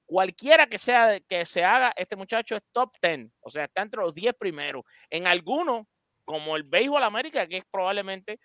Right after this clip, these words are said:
el más prestigioso de todos, el número dos, o sea, lo considera el segundo mejor de todos los prospectos que firmaron o que están firmando en, dura-, durante estas, eh, ah, horas atrás y en las próximas horas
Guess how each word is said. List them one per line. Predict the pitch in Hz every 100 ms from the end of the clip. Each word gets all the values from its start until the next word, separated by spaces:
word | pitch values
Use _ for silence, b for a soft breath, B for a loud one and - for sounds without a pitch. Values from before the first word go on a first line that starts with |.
| b b b
el | - 135
más | 151 208
prestigioso | - 220 180 180 190
de | 180
todos, | 240 302 285
el | 202
número | 262 302 202
dos, | 233 339 -
o | 139
sea, | 180
lo | 185
considera | 165 160 180 220
el | 185
segundo | - 156 202 262 214
mejor | 165 180 254 _ _ _ _
de | 143 147
todos | - 185 226
los | 196
prospectos | 151 143 - 180 - 202 - -
que | 139
firmaron | - 135 143 208 208 143 _ _ -
o | 123
que | 135
están | - 180
firmando | 196 208 175 160 185 185
en, | 135 120
dura-, | 117 127 107
durante | 120 135 135 147
estas, | - 175 - -
eh, | 117 -
ah, | 139 - _
horas | 156 185 202
atrás | 202 220 262 262
y |
en | 208
las | 165 -
próximas | 170 165 190 160 147
horas | 165 165